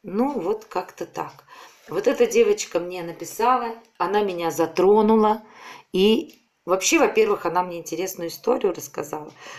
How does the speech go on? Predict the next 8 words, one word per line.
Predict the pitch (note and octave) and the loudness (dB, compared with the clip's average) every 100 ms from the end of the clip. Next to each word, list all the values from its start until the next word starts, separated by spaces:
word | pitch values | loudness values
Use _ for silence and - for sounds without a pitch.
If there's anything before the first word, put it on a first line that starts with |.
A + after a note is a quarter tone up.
| - | -14
про | - C#3 D3+ C#3 - _ _ _ _ - - | -6 -2 0 -2 -14 _ _ _ _ -20 -12
шорцев, | - - A3+ A#3+ - - | -2 4 4 4 -6 -6
которые | D3+ E3 F#3+ G3 F3+ - - - _ _ - | -6 0 2 2 -2 -8 -20 -20 _ _ -4
практически | F3 E3+ F#3 - - - | -4 -4 -8 -8 -10 -8
такие | G#3+ G3 - F#3 | -4 -4 -4 -6
же, | F3 G3+ | -4 -4
как | - F3 - | -2 -4 -4
индейцы | - G3+ G3+ C4 C4 - - B2+ | -4 -2 0 0 0 -4 -14 -16